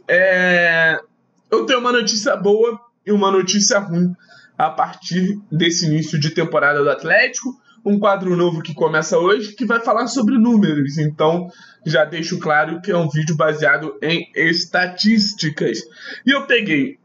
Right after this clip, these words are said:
separei, né, o jo-, os jogos do time de aspirantes e os jogos do time profissional, do time principal,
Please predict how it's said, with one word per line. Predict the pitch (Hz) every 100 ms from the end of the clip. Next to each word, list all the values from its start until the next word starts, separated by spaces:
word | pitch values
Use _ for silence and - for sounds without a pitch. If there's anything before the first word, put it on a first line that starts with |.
| -
separei, | - 214 208 170 160 147
né, | 147 143 - -
o | 170 156
jo-, | 143 165 160 151 165
os | 160
jogos | 147 160 156 147 139 - -
do | 151
time | 175 147
de | 151
aspirantes | 151 - 156 165 220 214 - - - _
e | 240
os | 247 220
jogos | 233 202 202 180
do | 202
time | - 208
profissional, | 202 214 208 240 214 165 180 156
do | 143
time | 156 147 151
principal, | 165 160 208 156 156 156 -